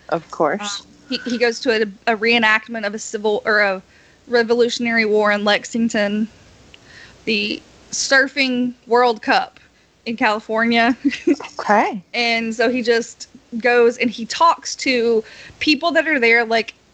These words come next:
Speaker 2: Elvis impersonators or experts in the field or, you know, these sorts of things. And he interviews them, and then he talks through this whole thing and, and, like,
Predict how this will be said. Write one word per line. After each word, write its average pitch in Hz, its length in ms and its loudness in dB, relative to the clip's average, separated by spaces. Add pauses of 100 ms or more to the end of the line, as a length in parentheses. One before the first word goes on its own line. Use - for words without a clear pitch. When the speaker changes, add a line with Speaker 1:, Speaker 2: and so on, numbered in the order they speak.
(360)
Speaker 2:
Elvis 240 260 2
impersonators 226 1000 0
or 202 320 2
experts - 680 -2
in 226 120 -4
the 214 80 -4
field 208 640 0
or, 180 260 0 (380)
you 208 80 -2
know, 196 160 0
these 220 240 -2
sorts 208 220 -2
of 214 60 -6
things. 202 220 -2
And 214 140 0
he 233 100 4
interviews 269 540 0
them, 226 420 0 (400)
and 233 140 2
then 269 60 2
he 240 360 0 (220)
talks - 580 -2 (180)
through 247 200 -2
this 220 160 0
whole 226 240 0
thing 214 420 -2
and, 202 160 -2 (100)
and, 208 160 -4
like, - 220 -4